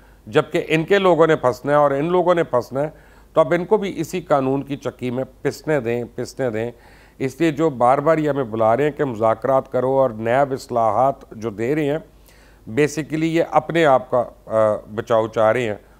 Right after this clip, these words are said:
और अब हम वो नहीं होना चाहते। वो इसको गवर्नमेंट का एनआरओ, अब वो अपोजिशन जो है वो इसको इस तरह से टर्म कर रही है।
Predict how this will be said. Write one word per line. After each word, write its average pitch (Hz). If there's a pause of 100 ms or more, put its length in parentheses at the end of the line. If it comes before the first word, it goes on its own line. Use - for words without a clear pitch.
(160)
और 127
अब 135
हम 127
वो 113
नहीं 113
होना 110
चाहते। 113 (160)
वो 127
इसको 143
गवर्नमेंट 135
का 139
एनआरओ, 110 (580)
अब 104
वो 110 (120)
अपोजिशन 107
जो 107
है 113
वो 123
इसको 139
इस 131
तरह 135
से 117
टर्म 98
कर 98
रही 92
है। 90